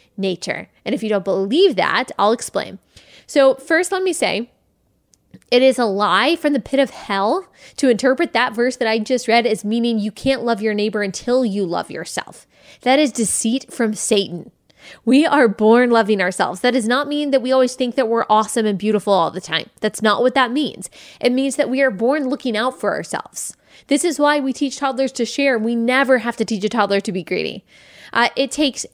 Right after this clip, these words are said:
effort to sacrifice for others. It takes effort to see the best in others. It takes effort for us to lay aside what we want for the sake of others' needs. It takes no effort at all for us to look after ourselves, to make excuses for ourselves,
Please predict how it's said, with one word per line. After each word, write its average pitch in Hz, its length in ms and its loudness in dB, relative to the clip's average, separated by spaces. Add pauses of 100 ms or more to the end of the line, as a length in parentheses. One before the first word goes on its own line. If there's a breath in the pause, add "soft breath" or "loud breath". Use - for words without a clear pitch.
effort 233 600 -4
to 254 120 -2
sacrifice 220 640 -2
for 185 140 -4
others. 147 260 -6
It 233 120 -8
takes 269 240 -4 (180)
effort 269 380 -2
to 214 100 -8
see 233 140 -4
the 190 100 -4
best 202 320 -2
in 220 100 -4
others. 180 280 -6
It 240 120 -6
takes 254 240 -6 (400 loud breath)
effort 262 440 -2
for 220 200 -2
us 233 240 2
to 226 140 -2
lay 208 380 0
aside 226 420 -2
what 196 180 -2
we 202 160 -4
want 226 300 -2
for 226 60 -6
the 208 120 -4
sake 233 400 -2
of 196 120 -4
others' 196 360 -2
needs. 196 300 -6
It - 100 -2
takes 233 300 -2 (300 soft breath)
no 233 340 4
effort 247 340 0
at 220 120 0
all 208 240 0
for 285 120 0
us 269 140 0
to 220 120 -4
look 196 260 -2
after 196 340 -2
ourselves, 180 460 -2
to 240 100 -4
make 208 180 -2
excuses 285 640 -4
for 208 140 -4
ourselves, 185 500 -6